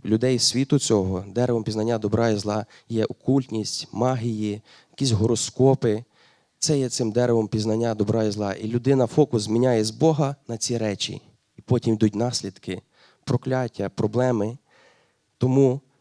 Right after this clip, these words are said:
урок з історії, цей, що ми почули коротенької, тримаємо фокус на Богові, на пізнанні Його, що Він хоче.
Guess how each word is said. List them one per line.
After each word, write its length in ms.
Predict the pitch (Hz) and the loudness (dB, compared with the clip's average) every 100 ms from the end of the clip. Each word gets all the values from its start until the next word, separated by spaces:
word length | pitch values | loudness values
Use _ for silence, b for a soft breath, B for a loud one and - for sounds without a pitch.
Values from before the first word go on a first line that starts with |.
| - | 4
урок 360 | 123 139 123 | 6 6 4
з 80 | - | -4
історії, 640 | 110 - 131 131 147 170 202 _ _ _ _ | -6 0 0 0 -4 -8 -12 _ _ _ _
цей, 260 | - 131 107 | -4 -4 -2
що 120 | - | -4
ми 60 | 104 | -4
почули 380 | 110 - 143 | -4 -2 -4
коротенької, 720 | 143 156 139 120 113 120 120 - b b b b b - | -4 -6 -4 -4 -2 -4 -4 -8 b b b b b -6
тримаємо 420 | 117 120 110 101 | -2 0 0 -2
фокус 400 | - 110 101 95 | 2 0 0 -4
на 100 | 95 | -6
Богові, 520 | 92 98 90 92 92 - | 0 0 0 -6 -10 -14
на 100 | 104 | -16
пізнанні 460 | - 104 104 104 107 | -10 -8 -6 -4 -2
Його, 400 | 101 95 95 92 - | -2 0 -2 -4 -12
що 240 | - 143 | -4 -2
Він 180 | 147 117 | 0 -2
хоче. 440 | - 107 98 143 | -4 -8 -8 -14